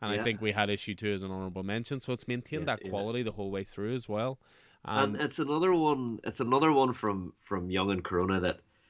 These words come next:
Speaker 2: you know, I've said before, Brona's not a f-, not a comic, not a fan of the medium, but will, will happily engage. And
Speaker 1: Mm-hmm.
Speaker 2: she loved Middle West, but I think she is gonna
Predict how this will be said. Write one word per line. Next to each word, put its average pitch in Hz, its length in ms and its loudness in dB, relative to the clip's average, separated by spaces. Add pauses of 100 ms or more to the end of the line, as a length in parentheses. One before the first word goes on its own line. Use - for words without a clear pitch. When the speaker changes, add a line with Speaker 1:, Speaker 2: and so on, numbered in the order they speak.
(800)
Speaker 2:
you 113 140 4
know, 107 220 4 (520)
I've 107 140 0
said 113 220 4
before, 107 320 4
Brona's 107 360 6
not 98 140 4
a 92 40 2
f-, - 160 -8 (200)
not 98 180 2
a - 40 2
comic, 98 400 0
not 110 160 6
a 110 100 6
fan 101 240 6
of 98 120 4
the 95 80 -2
medium, 110 400 4
but 98 300 -4
will, 85 440 0
will 87 140 0
happily 92 320 2
engage. 107 540 2 (300)
And 98 180 2
Speaker 1:
Mm-hmm. 107 60 -2
Speaker 2:
she 101 160 -2
loved 104 580 2 (100)
Middle 90 260 0
West, 98 460 2
but 95 220 -2 (640)
I 120 100 4
think 113 280 0
she 98 240 0
is 87 140 -2
gonna 82 560 -4